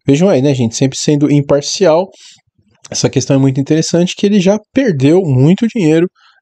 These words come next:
né, ao longo desse período. Será, né, que ele está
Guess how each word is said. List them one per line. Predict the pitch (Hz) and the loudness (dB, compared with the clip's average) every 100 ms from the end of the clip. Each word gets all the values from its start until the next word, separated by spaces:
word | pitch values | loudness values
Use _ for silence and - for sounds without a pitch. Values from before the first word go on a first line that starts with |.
| _ | _
né, | 139 | 0
ao | 139 127 | 2 0
longo | 139 131 | -2 -2
desse | 139 135 - | -2 -4 -2
período. | 135 139 190 185 | 0 2 2 -2
Será, | - 143 135 262 | 0 0 2 0
né, | 220 | -4
que | 196 147 | -2 -2
ele | |
está | 135 - 135 143 | -4 -2 -2 -2